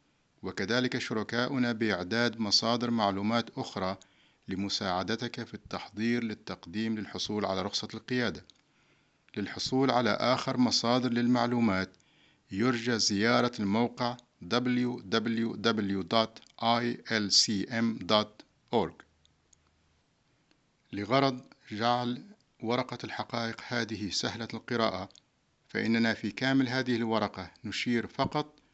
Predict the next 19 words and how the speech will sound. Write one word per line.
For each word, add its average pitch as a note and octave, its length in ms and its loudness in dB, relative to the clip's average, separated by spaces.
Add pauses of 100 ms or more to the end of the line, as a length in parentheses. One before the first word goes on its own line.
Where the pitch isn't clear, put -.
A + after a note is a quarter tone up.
(200)
لرخصة A2 460 -2
القيادة، A2+ 580 -2 (720)
غير G2+ 280 2
أن A#2+ 160 4
بطاقات A2+ 580 -2 (120)
تعريف A2+ 480 -2
الولاية A2+ 580 0 (140)
هي F#2+ 200 0
أيضًا A#2+ 220 2
متاحة A2+ 720 0
وفق G#2+ 280 4
القانون G2 500 -2
الجديد. G2+ 500 -4 (1800)
رخصة C3 340 0
قيادة A#2+ 760 2
لا A2 200 2
تفي A#2+ 420 -2
بمتطلبات G2+ 1000 -2
بطاقة A2+ 400 -2